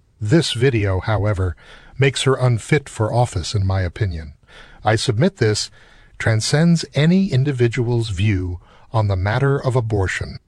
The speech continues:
Just so you know, I am a staunch supporter of Planned Parenthood and would even go further to say the government has no business whatsoever in the matter of abortion.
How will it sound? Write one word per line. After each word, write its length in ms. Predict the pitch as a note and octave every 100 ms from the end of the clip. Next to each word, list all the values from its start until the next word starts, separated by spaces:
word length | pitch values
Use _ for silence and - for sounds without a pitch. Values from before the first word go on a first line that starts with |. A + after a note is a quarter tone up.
| _ _ - - - - -
Just 360 | C#3 F3+ -
so 140 | - D#3
you 180 | B2+ A2+
know, 320 | G2+ D#2+ F#2 _ _ -
I 120 | A2
am 100 | G2+
a 60 |
staunch 440 | F#2+ - B2 C#3 -
supporter 480 | D3+ - C3 C3 C3+
of 200 | G#2+ -
Planned 340 | B2+ B2+ B2+
Parenthood 580 | - C3 A2+ - G2+ G#2 - - - -
and 180 | A#2 A#2
would 140 | B2+
even 240 | D#3 D#3+ D3+
go 160 | C3
further 380 | A#2 - E3 G#2+
to 120 | -
say 240 | G#2 - A2+
the 140 | G#2+
government 480 | G#2+ C3 C3 B2 A#2
has 280 | A2 F#2+ G2
no 280 | A2 D3 E3+
business 500 | D3 B2+ B2 A#2+ -
whatsoever 720 | A2+ - G#2 G2+ F2 E2+ - - - -
in 100 | G2+
the 80 | G2
matter 380 | F#2+ G#2+ A2
of 100 | G#2
abortion. 600 | F#2 E2+ G#2 F2+ - -